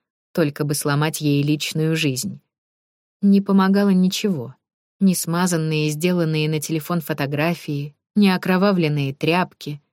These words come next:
В конце концов, Саша устала сражаться и спряталась в пропитой дешевой общаге. Местный слесарь без разговоров приварил щеколду к новой железной двери,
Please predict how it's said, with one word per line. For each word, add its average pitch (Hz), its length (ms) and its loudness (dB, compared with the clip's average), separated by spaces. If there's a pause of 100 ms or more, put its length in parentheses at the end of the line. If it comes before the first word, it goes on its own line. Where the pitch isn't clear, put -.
(720)
В - 80 -20
конце 202 400 2
концов, 202 420 -2
Саша 190 380 -2
устала 185 400 -2
сражаться 151 760 -4 (380)
и 190 100 0
спряталась 196 720 -4
в - 100 -18
пропитой 165 600 0
дешевой 156 540 0
общаге. 139 600 -6 (800)
Местный 220 340 0
слесарь 233 520 0
без 165 200 -2
разговоров 165 680 0
приварил 160 480 0
щеколду 170 540 -2
к - 80 -8
новой 170 320 2
железной 151 540 0
двери, 147 460 -2